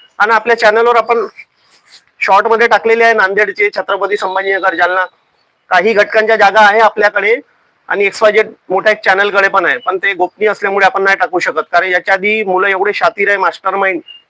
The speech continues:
की ते परिपत्रक सुद्धा कॉपी करतात सेटिंग केल्यानंतर, है ना? त्याच्यामुळे आम्ही रिस्क घेत नाही आता, जे आहे ते गोपनीय ठेवलेलं आहे,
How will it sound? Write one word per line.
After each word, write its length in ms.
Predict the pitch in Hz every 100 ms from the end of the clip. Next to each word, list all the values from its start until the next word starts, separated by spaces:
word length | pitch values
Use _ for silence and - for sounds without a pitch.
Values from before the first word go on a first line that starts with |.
| -
की 60 |
ते 280 | 170 190 214
परिपत्रक 600 | 220 175 180 196 - 196
सुद्धा 280 | - 170 180
कॉपी 280 | 208 170 196
करतात 340 | 196 165 196 - _
सेटिंग 320 | - 175 202
केल्यानंतर, 540 | 196 170 165 156 131 123
है 220 | 117 170
ना? 100 | 220 175 _ _ _
त्याच्यामुळे 440 | 165 190 190 196 214
आम्ही 220 | 185 180
रिस्क 240 | 180 143
घेत 180 | 127 -
नाही 140 | 208
आता, 220 | 185 202 240 _ _ _ _ _ _ _ - - 135
जे 80 |
आहे 340 | 185 170 214 226
ते 160 | -
गोपनीय 380 | 165 185 - 202
ठेवलेलं 400 | 196 175 160 143
आहे, 160 | 131